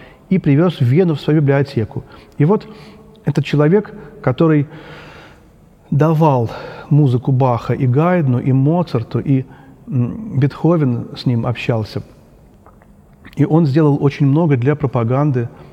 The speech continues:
творчества Баха. Когда Моцарт узнал музыку Баха, он воскликнул: «Наконец я нашёл что-то, где можно чему-то поучиться». И, м, стал изучать фуги Баха, пе-,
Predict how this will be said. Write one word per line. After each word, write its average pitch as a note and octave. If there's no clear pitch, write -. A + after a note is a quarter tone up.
творчества C#3
Баха. A#2+
Когда C3+
Моцарт D#3
узнал C3+
музыку C3
Баха, C#3
он C#3
воскликнул: C3
«Наконец D#3
я C#3
нашёл D3
что-то, E3
где C#3+
можно D#3
чему-то C#3
поучиться». -
И, C#3
м, -
стал D3+
изучать B2
фуги E3+
Баха, D3
пе-, -